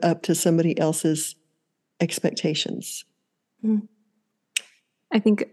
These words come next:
Speaker 2: one last thing that really, um, struck me that you were talking about is not coming into the marriage going, "Well, what am I getting out of this? What are you doing for me?" But instead coming into it going,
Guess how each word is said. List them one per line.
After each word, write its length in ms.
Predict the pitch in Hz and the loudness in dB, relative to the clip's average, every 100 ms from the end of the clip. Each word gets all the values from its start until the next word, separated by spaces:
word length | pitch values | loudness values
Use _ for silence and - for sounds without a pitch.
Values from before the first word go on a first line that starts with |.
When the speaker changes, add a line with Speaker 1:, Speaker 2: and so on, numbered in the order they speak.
| - | -2
Speaker 2:
one 440 | 208 202 196 196 - - | 2 6 6 4 0 0
last 340 | 190 196 202 | 2 2 2
thing 140 | 190 180 | 0 2
that 200 | 175 - | 0 0
really, 460 | 185 180 175 208 - _ - | 0 2 0 -2 -8 _ -4
um, 420 | 180 175 180 202 - | -2 0 -2 -4 -4
struck 340 | - 185 - | -4 -4 0
me 160 | 185 180 | 2 2
that 140 | - | 0
you 100 | 185 | 0
were 220 | 180 180 - _ | 2 -2 -4 _
talking 380 | - 175 180 175 | -4 -4 0 0
about 240 | 170 175 | 0 0
is 160 | 175 190 | 0 2
not 160 | 208 208 | 0 2
coming 500 | 202 190 180 180 - - - - _ _ _ _ _ _ | 2 4 4 0 -4 -20 -20 -20 _ _ _ _ _ _
into 280 | 214 196 196 | 4 6 6
the 80 | 180 | 4
marriage 480 | 180 175 175 170 - | 4 6 4 2 0
going, 360 | 180 175 165 - | 0 2 0 0
"Well, 200 | 190 180 | 2 4
what 160 | 202 | 6
am 120 | 202 202 | 6 6
I 140 | 190 | 4
getting 260 | 185 175 165 | 4 0 0
out 160 | - | -4
of 80 | 196 | -4
this? 200 | 202 - | -4 -2
What 120 | 190 | 2
are 40 | 190 | 2
you 200 | 185 180 | 4 4
doing 240 | 180 175 | 2 2
for 140 | - | 0
me?" 180 | 175 170 | 0 0
But 100 | 180 | 0
instead 640 | 185 180 - 185 175 175 - _ _ _ _ _ _ - | -2 -2 -2 0 2 0 -6 _ _ _ _ _ _ -2
coming 320 | 226 247 190 | 2 4 6
into 340 | 185 190 - | 4 2 0
it 260 | 160 156 - _ _ _ _ _ _ _ _ _ _ _ _ _ - 202 | 0 0 -4 _ _ _ _ _ _ _ _ _ _ _ _ _ -6 2
going, 480 | 185 175 170 175 | 4 6 4 2